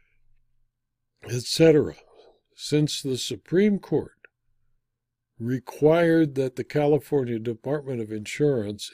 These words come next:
enforce the statute, regulations were com-, created. The Supreme Court made that recommendation in a case called Muradi Shalal versus Fireman's Fund.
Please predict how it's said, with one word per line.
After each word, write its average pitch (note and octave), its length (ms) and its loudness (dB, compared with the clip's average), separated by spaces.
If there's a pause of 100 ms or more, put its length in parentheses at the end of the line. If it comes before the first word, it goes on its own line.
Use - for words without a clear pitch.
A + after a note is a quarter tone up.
enforce C#3 680 -2
the D3+ 140 -6
statute, D3+ 640 -6 (800)
regulations C3 1040 0
were A2+ 220 -4
com-, A#2 400 -10 (920)
created. C3 580 2 (340)
The A2 80 -12
Supreme C#3 520 -4
Court B2 380 -4
made C#3 320 2
that C3+ 220 0
recommendation A2 920 -6
in G2+ 140 -12
a F#2+ 40 -16
case A2+ 360 -6
called G#2 420 -8
Muradi A#2 500 -4
Shalal G#2 640 -6
versus G#2+ 520 -10
Fireman's A2 640 -12
Fund. F2+ 380 -16